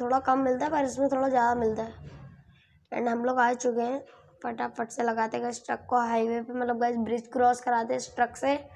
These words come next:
And वन थाउजेंड रुपीज़ गाइस, मुझे थोड़ा, क्योंकि गाइस इसमें बहुत ज़्यादा देर तक में होता है।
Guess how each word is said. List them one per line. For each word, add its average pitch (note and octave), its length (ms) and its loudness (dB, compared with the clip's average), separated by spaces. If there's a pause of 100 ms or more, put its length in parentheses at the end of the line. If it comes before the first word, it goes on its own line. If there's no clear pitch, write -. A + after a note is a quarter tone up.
(520)
And A#3 220 -2
वन B3+ 200 6
थाउजेंड C4+ 380 6
रुपीज़ B3+ 340 -2
गाइस, B3 240 -2
मुझे A#3+ 260 -2
थोड़ा, A#3 220 0 (1080)
क्योंकि C#4 160 -2
गाइस E4+ 220 2
इसमें E4 280 4
बहुत D#4 280 6
ज़्यादा B3 360 6
देर B3+ 240 2
तक A3 160 2
में G#3 140 -4
होता G#3+ 160 -10
है। - 60 -16